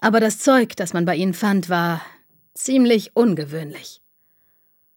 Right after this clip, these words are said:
Brent runzelte die Stirn. Dann erinnerte er sich. „Doch nicht etwa Crystal Blood?“ „Leider doch.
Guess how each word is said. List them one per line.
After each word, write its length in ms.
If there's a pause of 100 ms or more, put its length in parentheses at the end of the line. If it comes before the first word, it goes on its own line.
(880)
Brent 480
runzelte 400
die 120
Stirn. 360 (800)
Dann 180
erinnerte 480
er 160
sich. 320 (960)
„Doch 180
nicht 200
etwa 280
Crystal 460
Blood?“ 400 (1000)
„Leider 300
doch. 320